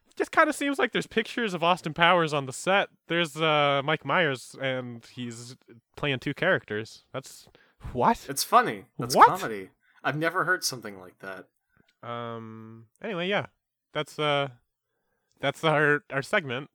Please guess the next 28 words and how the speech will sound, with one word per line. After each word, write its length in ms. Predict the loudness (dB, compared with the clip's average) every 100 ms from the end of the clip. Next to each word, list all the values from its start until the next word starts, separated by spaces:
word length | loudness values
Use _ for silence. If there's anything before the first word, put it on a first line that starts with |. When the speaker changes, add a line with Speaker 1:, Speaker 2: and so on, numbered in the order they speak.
| -4
Speaker 1:
the, 300 | 0 0 -2 _ _ -4
uh, 500 | 0 2 2 0 -4 0 4
Power 280 | 6 4
Hour. 420 | 2 0 -2 -8 -16 _ _ _ _ _ _ _ _ -12
It's 220 | -10 0
Speaker 2:
So 120 | 2 4
the 140 | 4
Speaker 1:
a 80 | 2
minute. 200 | 2 2
Speaker 2:
emoji 140 | 0 0
one, 320 | 0 -2 -6
cold 240 | -10 -12
face 300 | -8 -4 -2
emoji, 680 | -4 -8 -12 -12 -14 -14 -14 -12
is, 440 | -10 -10 -8 -8
uh, 260 | -6 -6 -6
kind 320 | -4 -4 -4
of 120 | -6 -10
gruesome, 500 | -8 -2 -2 -2 -6
but 100 | -4
I 80 | -2
actually 340 | -4 -8 -10
kind 240 | -8 -8 -10
of 120 | -10
like 220 | -10 -10
it, 120 | -14 -16
I 60 | -18
think. 460 | -14 -14 -16 -20